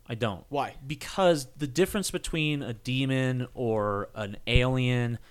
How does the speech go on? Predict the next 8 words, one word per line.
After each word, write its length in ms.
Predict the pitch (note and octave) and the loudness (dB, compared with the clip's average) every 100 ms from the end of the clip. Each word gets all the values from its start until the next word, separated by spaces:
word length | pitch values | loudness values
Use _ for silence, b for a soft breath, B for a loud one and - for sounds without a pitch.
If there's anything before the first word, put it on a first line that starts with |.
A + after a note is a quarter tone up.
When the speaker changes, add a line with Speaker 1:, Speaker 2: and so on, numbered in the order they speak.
| B - | B -4
Speaker 1:
is 180 | C#3+ B2+ | -2 0
it's, 240 | B2 - - | -2 -4 -6
it's 180 | B2+ - | -6 -6
completely, 800 | - B2+ - F3 E3 - E3 D3+ | -6 -4 -4 -2 -4 -2 -2 -2
it's, 300 | - B2 - - | -4 -6 -8 -8
it's, 240 | B2 - - - | -10 -10 -14 -20
it's 540 | B2+ - G#2 B2+ B2 | -20 -16 -8 -6 -4
alien, 480 | - C#3+ A2 F2 F2+ | -2 -2 -2 -8 -18